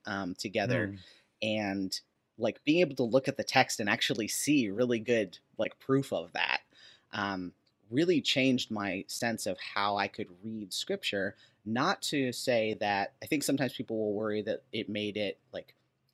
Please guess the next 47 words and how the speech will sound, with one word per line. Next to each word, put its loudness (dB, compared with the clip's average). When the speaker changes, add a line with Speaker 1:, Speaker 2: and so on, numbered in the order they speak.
Speaker 1:
looking 0
at 2
scripture 0
very 4
closely 0
like 0
that 0
or -2
looking -4
at 4
it 2
in -2
a -6
historical -2
context -4
will -4
make -4
it 0
less -2
sacred 0
somehow, 0
but 4
it -4
didn't, 0
at 0
least 0
not -4
for -8
me. -8
Um, 0
I 2
think 4
it 4
really 4
helped 0
me 2
understand -2
the -6
conflicts 0
that 2
we -2
see -4
in, 2
in -2
the 0
Bible. 2
Like, 0